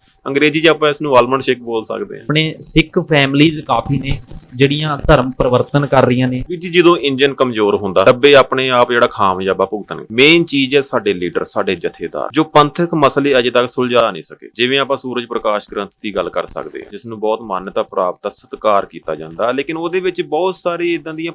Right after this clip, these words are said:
Speaker 1: ਪੰਕਤੀਆਂ ਨੇ ਜਿਹਨੂੰ ਸੁਲਝਾਉਣਾ ਬਹੁਤ ਜ਼ਰੂਰੀ ਹੈ। ਐਵੇਂ ਹੀ ਸਿੱਖੀ ਦੇ ਵਿੱਚ ਰਹਿਤ ਮਰਿਆਦਾ ਹੈ। ਅੱਜ ਸਿੱਖ ਧੜੇਬੰਦੀਆਂ ਦੇ ਵਿੱਚ ਵੰਡੇ ਜਾ ਚੁੱਕੇ ਨੇ, ਏਕਤਾ ਨਹੀਂ ਹੈਗੀ। ਜਿੰਨਾ ਚਿਰ ਇਹਨਾਂ ਦੀ ਰਹਿਤ, code of conduct ਇੱਕ ਨਹੀਂ ਹੁੰਦਾ, ਉਹਨਾਂ ਚਿਰ ਸਿੱਖ ਇੱਕ ਨਹੀਂ ਹੋ ਸਕਦਾ। ਹਰ ਇੱਕ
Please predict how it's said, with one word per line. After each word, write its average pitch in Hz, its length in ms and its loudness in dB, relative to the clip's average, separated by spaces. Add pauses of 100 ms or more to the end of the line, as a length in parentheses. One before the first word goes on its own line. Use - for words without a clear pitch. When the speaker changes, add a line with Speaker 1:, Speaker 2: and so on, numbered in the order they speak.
Speaker 1:
ਪੰਕਤੀਆਂ 156 440 -8
ਨੇ 175 140 -4
ਜਿਹਨੂੰ 160 260 -6
ਸੁਲਝਾਉਣਾ 160 460 -2
ਬਹੁਤ 135 280 -6
ਜ਼ਰੂਰੀ 135 380 -10
ਹੈ। 143 120 4
ਐਵੇਂ 202 240 2
ਹੀ 190 220 -2
ਸਿੱਖੀ 180 360 -4
ਦੇ 175 120 0
ਵਿੱਚ 160 240 -2
ਰਹਿਤ 139 260 2
ਮਰਿਆਦਾ 101 380 -2
ਹੈ। 82 80 -4 (120)
ਅੱਜ 160 200 -2
ਸਿੱਖ 170 460 -4 (460)
ਧੜੇਬੰਦੀਆਂ 151 640 2
ਦੇ 156 100 -6
ਵਿੱਚ 151 260 -8
ਵੰਡੇ 120 320 -2
ਜਾ 101 160 2
ਚੁੱਕੇ 87 280 -10
ਨੇ, 139 80 0
ਏਕਤਾ 147 320 2
ਨਹੀਂ 120 140 -2
ਹੈਗੀ। 87 340 -8
ਜਿੰਨਾ 156 240 2
ਚਿਰ 170 160 -2
ਇਹਨਾਂ 165 220 -6
ਦੀ 165 100 -2
ਰਹਿਤ, 113 180 2
code 147 560 0
of 143 40 -10
conduct 131 400 -4
ਇੱਕ 123 200 -10
ਨਹੀਂ 120 180 -8
ਹੁੰਦਾ, 104 200 -6
ਉਹਨਾਂ 113 220 -6
ਚਿਰ 120 160 -16
ਸਿੱਖ - 320 -10
ਇੱਕ 113 140 -10
ਨਹੀਂ 95 140 -12
ਹੋ 85 120 -16
ਸਕਦਾ। - 360 -2
ਹਰ 180 60 2
ਇੱਕ 196 140 0